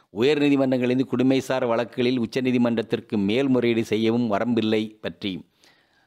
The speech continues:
சி, குற்ற வழக்குகளில் உயர்நீதிமன்றத்தில் இருந்து உச்சநீதிமன்றத்திற்கு மேல்முறையீடு செய்யும் வரம்பில்லை பற்றி. டி, உச்சநீதிமன்றத்தின் சிறப்பு விடுமுறை கால மே-, முறையீடு பற்றி. சரியான பதில்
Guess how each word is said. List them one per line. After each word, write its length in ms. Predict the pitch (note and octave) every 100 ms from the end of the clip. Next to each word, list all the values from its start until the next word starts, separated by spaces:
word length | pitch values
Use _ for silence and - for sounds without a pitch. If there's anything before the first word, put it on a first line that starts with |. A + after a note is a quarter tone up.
| _ _ _ _ _ _ _ _ _ _
சி, 480 | - - A#2+ F#2+ - _
குற்ற 340 | - A#2+ F3
வழக்குகளில் 580 | D#3+ D#3 C3+ C#3+ C#3 D3
உயர்நீதிமன்றத்தில் 1160 | C3 A#2+ C#3+ C#3 C#3 C3+ B2+ B2 A2+ B2+ B2+ - _ _
இருந்து 540 | A#2 A2+ A#2 C#3 C3+
உச்சநீதிமன்றத்திற்கு 960 | A#2 D3+ C#3+ C3 B2 A#2+ G#2 A#2 G#2+ B2+
மேல்முறையீடு 680 | G#2+ B2+ C#3+ C3+ B2 A#2+ A2+
செய்யும் 420 | G#2+ A2 A#2 A2+
வரம்பில்லை 460 | G2+ A#2 A2 G#2+ G#2
பற்றி. 440 | F#2 G#2 F#2 - _ _ _ _
டி, 540 | E2 G#2+ C3 A#2+ A#2 _ -
உச்சநீதிமன்றத்தின் 920 | G#2 A2 D#3+ D3 C#3 B2+ A#2+ A2 B2+
சிறப்பு 520 | B2 - B2 C3+ C#3+
விடுமுறை 440 | A#2+ A#2 B2+ A#2+ A#2+
கால 300 | - A2+ A2+ A2+ A#2+ - _ _ _ _ F#2+
மே-, 200 | G#2 - _ _ _ _ _
முறையீடு 460 | - A#2 A#2 A2+ G#2+
பற்றி. 420 | G2 E2+ F2+ - _
சரியான 540 | - - A2+ C3 B2+
பதில் 520 | A2 A2 G#2+ A2 C3